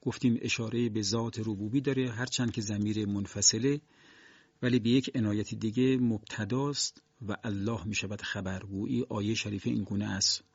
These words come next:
«هو الله.» که هو در اینجا اشاره به ذات داره، اون ذاتی که ابدع بدیهیات، اون ذاتی که نیازی به توضیح و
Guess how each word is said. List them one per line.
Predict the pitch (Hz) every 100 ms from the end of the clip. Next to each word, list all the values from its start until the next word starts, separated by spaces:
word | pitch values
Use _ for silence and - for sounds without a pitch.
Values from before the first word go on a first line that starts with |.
| _
«هو | 113 107
الله.» | 127 120 110 113 - - _ _ _ _ _ - _ _ _ -
که | 123
هو | - 165 180
در | 151
اینجا | 139 120 143
اشاره | 127 123 110 127
به | 110 110
ذات | 101 120 135
داره، | - 123
اون | 117 135
ذاتی | 113 104 127 151 143 135
که | 127 131 139 -
ابدع | 113 101 104 135 107
بدیهیات، | 104 101 98 104 101 123 139 - 120 117 -
اون | 123
ذاتی | 113 110 131 127 120 113
که | 120 117
نیازی | 113 107 120 139 135 117 123
به | 120 123 113 - - - _ -
توضیح | - 117 110 139 147
و | 135 123